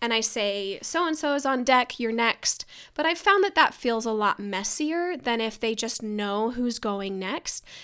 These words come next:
That way the parent can get, make sure the camera is ready. The student can already be at their <laughs> piano ready to go for when the previous student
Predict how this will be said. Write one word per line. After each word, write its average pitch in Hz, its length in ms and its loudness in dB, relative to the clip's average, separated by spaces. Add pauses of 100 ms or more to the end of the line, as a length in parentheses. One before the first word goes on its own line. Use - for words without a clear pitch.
That 285 220 8
way 311 100 4
the 311 100 2
parent 269 400 2
can 254 140 -6
get, 220 200 -10
make 208 180 -4
sure 233 120 -8
the 202 120 -8
camera 320 360 2
is 294 160 0
ready. 269 320 0 (300)
The 240 100 2
student 254 360 2
can - 180 -2 (100)
already 233 480 6
be 208 320 -2
at 202 200 4
their 226 120 0
<laughs> - 120 0
piano 247 400 4
ready 214 380 -2
to 233 140 -4
go 208 360 0
for 214 320 -2
when 190 160 -6
the 190 100 -8
previous 196 500 -4
student 190 440 -4